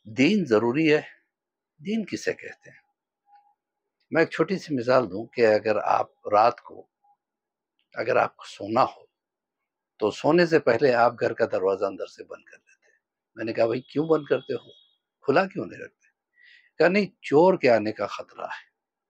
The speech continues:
तो ये दरवाज़ा जो बंद कर रहे हैं, ये इंसान की फितरत में है कि कहीं चोर ना आ जाए, एक डर। ये डर जो है ना, ये एहतियात बरतता है, तो कहीं चोर ना आ जाए। यकीन नहीं है कि चोर आएगा,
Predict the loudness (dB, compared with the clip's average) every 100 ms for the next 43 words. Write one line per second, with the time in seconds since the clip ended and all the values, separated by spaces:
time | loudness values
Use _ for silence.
0 | _ _ _ _ _ _ _ _ _ -6
1 | 0 4 4 2 2 4 4 2 0 0
2 | 0 0 2 0 0 -10 -14 _ _ _
3 | _ _ _ _ _ -6 -4 -4 -6 -6
4 | -4 -2 -2 -4 -6 -12 -8 -2 -2 2
5 | 4 4 4 2 -2 -2 -4 0 0 -2
6 | -2 4 4 4 -6 -4 -2 -2 -2 -4
7 | -2 -6 -6 2 2 2 -2 -20 _ _
8 | _ _ _ _ _ _ _ _ _ _
9 | _ _ -2 -2 4 6 6 6 2 4
10 | 0 0 2 2 2 0 -14 -18 -6 2
11 | 2 2 _ _ 2 2 2 -6 -8 -10
12 | -18 _ _ _ _ _ _ _ _ _
13 | _ _ _ -8 -4 -2 -2 2 6 6
14 | 4 0 -2 -2 0 2 4 4 6 4
15 | 4 0 -2 2 4 4 0 -8 -20